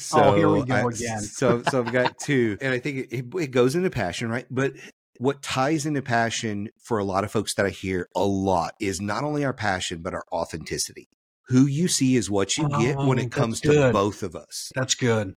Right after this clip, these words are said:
Speaker 1: Yeah.
Speaker 2: Like, there, there's no fake anything. I would tie that to the passion 'cause I hear that so much from people. We're just real. And, and so we're not playing, forget about real politics,
Speaker 1: Mm-hmm.
Speaker 2: like senators and Congress and pres-, forget about that. Think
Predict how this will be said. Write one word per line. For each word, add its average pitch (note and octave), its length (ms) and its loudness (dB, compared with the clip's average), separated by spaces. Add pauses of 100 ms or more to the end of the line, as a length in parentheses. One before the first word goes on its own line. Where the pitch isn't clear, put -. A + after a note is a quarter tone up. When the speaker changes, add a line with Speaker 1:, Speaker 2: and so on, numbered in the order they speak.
(120)
Speaker 1:
Yeah. B2 220 2
Speaker 2:
Like, G#2+ 100 2
there, A#2+ 200 2
there's A2+ 220 0
no A#2+ 220 -2
fake C3+ 560 -4
anything. G#2+ 680 -4
I A#2 140 2
would D3+ 180 0
tie C#3+ 280 0
that C3+ 240 -2
to B2+ 100 -4
the A#2 100 -2
passion G2+ 560 -4
'cause A2+ 120 0
I G2 100 2
hear B2+ 220 -2
that B2 180 -2
so A2+ 220 -2
much G#2 240 -2
from G#2+ 120 -4
people. G#2+ 440 0
We're G#2 180 2
just G2+ 260 2
real. G2+ 380 4
And, G2+ 380 -2
and G#2 120 -6
so - 140 0
we're A#2 380 4
not C#3 340 2
playing, A#2 580 0 (120)
forget D3+ 240 -2
about F#3+ 260 0
real G#2 340 -2
politics, C3+ 1000 -2
Speaker 1:
Mm-hmm. B2+ 120 4
Speaker 2:
like G3 240 4 (220)
senators A#2 560 2
and G#2+ 100 0
Congress G#2+ 460 0
and G2+ 100 -6
pres-, A2+ 240 -2
forget C#3+ 240 0
about G#3 180 2
that. - 100 -14 (420)
Think A3+ 220 -2